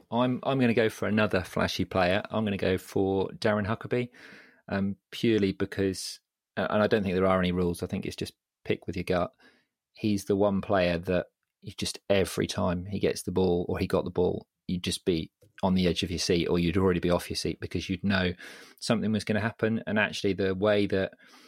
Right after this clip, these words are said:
he sing-, almost single-handedly carried us to the Premier League, and then almost single-handedly kind of carried us in the Championship. And if we hadn't have had him, I think, you know, we'd have been in League One a lot sooner than, than we actually were.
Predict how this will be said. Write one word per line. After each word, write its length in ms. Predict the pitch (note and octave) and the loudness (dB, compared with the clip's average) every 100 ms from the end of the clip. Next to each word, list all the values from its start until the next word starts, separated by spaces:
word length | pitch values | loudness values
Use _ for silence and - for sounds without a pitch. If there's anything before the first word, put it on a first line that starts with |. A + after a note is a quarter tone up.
| _ _ - | _ _ -6
he 100 | G2+ | -2
sing-, 300 | - A2 A#2 | 2 2 2
almost 400 | B2 G#2 F#2+ - | 2 2 2 0
single-handedly 840 | G2+ E2+ F#2+ F#2 F2 D#2+ E2+ - _ - | 0 2 2 0 0 -2 -2 -6 _ -2
carried 320 | - F2+ E2+ | 2 2 2
us 180 | E2 - | -2 -2
to 140 | F#2 | -4
the 60 | F2+ | -2
Premier 300 | F#2+ F#2 F2+ | -2 -2 -2
League, 320 | F2 F2 - - | -2 -4 -8 -4
and 160 | F#2+ | -2
then 300 | F2+ F2+ F2 _ _ _ - | 0 -2 -4 _ _ _ -6
almost 420 | A2 G2 E2+ - | -2 2 0 0
single-handedly 840 | G#2 F#2+ E2+ F#2 F2+ F2 F2 F2 - - | -2 -2 0 2 0 0 0 -2 -6 -8
kind 140 | F#2+ F2+ | -2 -2
of 160 | - | -4
carried 340 | - G#2+ G#2 F#2+ | 0 2 4 2
us 140 | - | 0
in 80 | F#2+ | -2
the 40 | |
Championship. 560 | - G2 F#2+ E2 F#2 - | -2 -2 -4 -4 -4 -2
And 80 | F#2 | -2
if 120 | - | -2
we 80 | F#2+ | 2
hadn't 220 | F#2+ F#2 | 2 2
have 100 | D#2+ | 2
had 160 | F#2 | 0
him, 160 | F#2+ F#2+ | 0 -2
I 80 | F2 | -4
think, 260 | - E2+ | -4 -4
you 80 | F2+ | -2
know, 100 | F2+ | 0
we'd 140 | F#2 F2+ | 0 -2
have 140 | - | -2
been 100 | F#2+ | -2
in 140 | F#2+ | 0
League 180 | G2 F#2+ | 0 0
One 220 | G2 F#2+ - - - - - | 0 -2 -6 -20 -20 -20 -2
a 60 | G#2+ | 0
lot 160 | - | 2
sooner 220 | - G#2 F2+ | 0 0 2
than, 320 | F#2 F2 G2 | 0 -4 -4
than 120 | F#2 | -2
we 100 | F#2 | 0
actually 280 | - - G2 | -2 -4 -2
were. 320 | F#2+ F2+ | 0 0